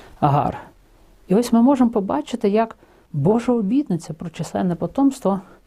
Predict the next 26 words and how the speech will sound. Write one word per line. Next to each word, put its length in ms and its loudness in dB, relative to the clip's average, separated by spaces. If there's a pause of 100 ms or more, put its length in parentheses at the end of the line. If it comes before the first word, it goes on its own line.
(420)
але 220 0
здійснюється 800 0
саме 360 0
в 120 -8
такий 320 0
спосіб. 580 -2
Серед, 300 0 (600)
ото, 440 0 (240)
знаєте, 260 2
в, 240 -8 (180)
в 160 -14
тій 140 4
історії 680 2
немає 440 6
правих. 580 -2 (1080)
В 60 -20
тій 200 2
історії 540 2
всі 260 -4
винні 640 2
і 360 -6 (180)
є 640 2
жертвами 560 -2
своїх 300 -2
же 100 0
помилок, 520 0